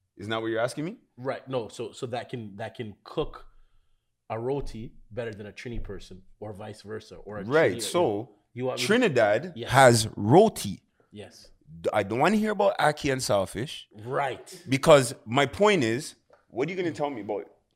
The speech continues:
Speaker 1: only a Jamaican should cook jerk chicken or rice
Speaker 2: No,
Speaker 1: and
Speaker 2: no, no, no,
Speaker 1: peas
Speaker 2: no, no,
Speaker 1: or
Speaker 2: no.
Speaker 1: oxtail
Speaker 2: Yeah.
Speaker 1: or curry?
Speaker 2: The
Speaker 1: Ro-,
Speaker 2: truth,
Speaker 1: you
Speaker 2: yeah.
Speaker 1: cannot compare roti
Speaker 2: Yes.
Speaker 1: cooking,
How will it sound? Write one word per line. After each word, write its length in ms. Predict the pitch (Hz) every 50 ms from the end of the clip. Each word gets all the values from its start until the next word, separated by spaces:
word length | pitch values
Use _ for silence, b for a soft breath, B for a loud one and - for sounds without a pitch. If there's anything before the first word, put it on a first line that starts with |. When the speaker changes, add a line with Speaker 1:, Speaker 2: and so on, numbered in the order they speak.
| _ _ -
Speaker 1:
only 200 | 117 123 127 123
a 60 | 120
Jamaican 360 | 92 104 101 110 117 - 117
should 140 | 107 - 104
cook 200 | - 123 110 92
jerk 180 | 95 98 107 -
chicken 480 | - - 117 - 190 202 220 214 202 - _ _ -
or 420 | 98 110 107 101 98 95 90 80 -
rice 200 | 76 85 101 220
Speaker 2:
No, 80 | 202
Speaker 1:
and 80 | 160 151
Speaker 2:
no, 100 | 143 131
no, 120 | 123 117
no, 60 | 143
Speaker 1:
peas 80 | 160 190
Speaker 2:
no, 80 | 190 156
no, 100 | 143 117 110
Speaker 1:
or 220 | 104 98 98 - -
Speaker 2:
no. 100 | 139 98
Speaker 1:
oxtail 720 | 113 131 131 - - - - 151 160 175 190 202 208 208 160
Speaker 2:
Yeah. 60 | 123
Speaker 1:
or 300 | - 131 123 117 107 107
curry? 360 | - - - 147 143 139 139 - B B B B B B
Speaker 2:
The 140 | 92 104 120
Speaker 1:
Ro-, 120 | 143 175 185
Speaker 2:
truth, 80 | 156 151
Speaker 1:
you 60 | 147
Speaker 2:
yeah. 60 | 147
Speaker 1:
cannot 580 | - - 202 208 208 208 202 208 233 233 - - - b b b b _ _ _ _ _ _ _ _ -
compare 720 | - 156 147 135 - 156 151 143 135 131 143 165 196 - _ _ _ _ _ _ _ _ _ _ _ _ _ _ _ _ _ _ _ _ -
roti 720 | 90 92 107 135 165 180 202 - - 202 214 240 277 277 - _ _
Speaker 2:
Yes. 160 | - - - -
Speaker 1:
cooking, 560 | - 214 196 202 - 131 110 113 143 175 190